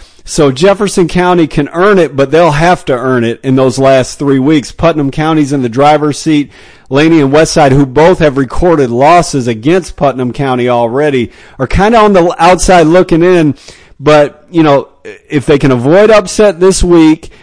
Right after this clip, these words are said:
um, the, the winner of the game between them next week will be poised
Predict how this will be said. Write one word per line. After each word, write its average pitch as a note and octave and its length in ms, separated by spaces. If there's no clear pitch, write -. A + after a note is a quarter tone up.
um, C3 300
the, - 120
the C3 180
winner F3 440
of D3 120
the C#3+ 100
game E3 280
between G3 500
them D3+ 280
next F#3+ 320
week C#3+ 320
will C3+ 160
be C3 160
poised D3+ 600